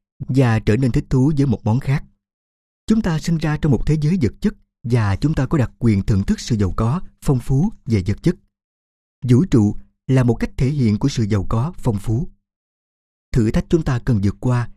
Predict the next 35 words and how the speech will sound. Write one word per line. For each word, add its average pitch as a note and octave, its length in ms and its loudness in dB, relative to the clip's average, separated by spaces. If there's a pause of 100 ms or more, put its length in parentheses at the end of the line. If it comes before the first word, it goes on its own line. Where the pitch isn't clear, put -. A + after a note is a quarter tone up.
(240)
là B2+ 240 4
tận A#2 200 2
hưởng A#2+ 220 2
những C#3 160 2
điều A2+ 160 2
tuyệt - 260 0
vời A2 400 2
trong A#2+ 160 0
thế C3 160 -2
giới C3+ 140 0
này G#2+ 240 0 (420)
mà A#2 320 2
không - 240 -2
cho C3+ 120 0
phép - 220 -4
sự - 180 -2
bình G2 240 2
yên D#3+ 180 2 (220)
và G2+ 500 0
hạnh F#2+ 180 0
phúc - 260 -2
trong A#2 180 2
chúng C#3+ 140 -2
ta A#2 260 -2 (320)
bị A2 200 2
bắt F#3 220 -2
làm G#2 240 0
con A#2+ 220 -4
tin C#3 160 2 (300)
để F#2+ 300 0
có C#3+ 100 0
được G#2+ 180 -2
vật G#2+ 220 -2
chất. D#3+ 140 -2 (1080)
Nhiều B2+ 260 4